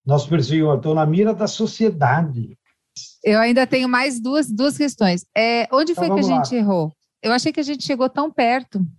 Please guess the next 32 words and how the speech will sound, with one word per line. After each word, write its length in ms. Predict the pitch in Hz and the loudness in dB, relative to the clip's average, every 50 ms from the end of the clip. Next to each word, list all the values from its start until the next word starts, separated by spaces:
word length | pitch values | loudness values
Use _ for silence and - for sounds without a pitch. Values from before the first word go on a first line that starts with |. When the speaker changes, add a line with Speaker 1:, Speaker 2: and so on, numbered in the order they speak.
| _ _ | _ _
Speaker 2:
Você 160 | - - 302 | -6 -2 0
não 100 | 311 262 | 2 2
acha? 400 | 247 247 247 214 208 - - 202 | 2 4 2 2 0 0 -2 -4
Você 240 | 185 202 - 254 240 | -4 -2 -2 -4 -4
que 120 | - - | -4 -2
tá 140 | - 254 247 | 0 0 0
a 20 | |
vida 260 | 233 220 269 262 311 302 | 0 -2 -2 0 -2 -2
toda 480 | - _ 269 254 269 285 220 214 214 | -2 _ -2 0 0 0 0 0 0
nessa 260 | 202 196 202 - - | 0 0 -2 -2 0
luta. 540 | 208 202 196 208 220 214 - 190 160 151 147 - - - - - - - - - _ _ | 0 0 0 0 -2 -2 0 0 0 0 0 -4 -12 -20 -20 -20 -20 -20 -20 -20 _ _
Mas 580 | 180 185 196 196 202 202 208 208 208 208 202 202 | 0 2 2 2 2 2 2 2 2 2 0 0
eu 280 | 220 220 - - 240 247 | 0 0 0 2 2 2
achei, 260 | 240 - 339 302 - | 2 2 0 0 0
onde 320 | - 302 339 381 392 359 | 0 0 0 -2 -4 -4
foi 140 | - 349 254 | -4 -4 -2
que 80 | - 240 | 0 0
a 40 | |
gente 240 | 208 220 214 - - | 2 2 2 0 0
errou? 280 | 196 180 165 147 165 - _ _ _ _ _ _ _ _ _ _ _ _ _ _ _ _ _ _ _ _ _ _ _ _ _ _ _ _ - | 0 0 0 -2 -4 -8 _ _ _ _ _ _ _ _ _ _ _ _ _ _ _ _ _ _ _ _ _ _ _ _ _ _ _ _ 0
Speaker 1:
As 180 | 196 226 226 - | 0 0 0 -2
questões 520 | - 262 233 - - 214 247 277 269 - | -2 -2 -2 0 2 0 0 0 0 0
sociais 600 | - 202 175 131 - 156 165 160 170 170 143 127 | 0 0 0 0 0 0 2 2 2 2 0 -2
e 60 | 160 | -2
de 120 | 147 175 165 | -2 -4 -2
governo 680 | 131 147 131 117 135 156 185 190 175 151 127 151 160 | -2 -2 -2 0 2 2 2 2 2 0 0 0 2
não 140 | 190 226 220 | 2 2 2
são 280 | 214 - 233 240 247 233 | 0 0 -2 0 2 2
erros 400 | 214 208 208 196 180 151 - - | 2 2 2 0 -2 -6 -8 -4
pessoais 720 | - 170 135 - - 139 135 131 131 123 120 - - - _ _ _ _ _ _ _ _ _ _ _ | -4 -4 -4 -2 0 2 2 2 2 0 -2 -6 -12 -20 _ _ _ _ _ _ _ _ _ _ _
ou 140 | - 214 202 | 0 0 2
deliberados. 1080 | 160 202 214 214 214 160 202 190 175 160 165 180 156 123 113 - - - _ _ _ | 4 4 4 4 2 4 4 4 4 4 2 0 -2 -6 -10 -14 -18 -20 _ _ _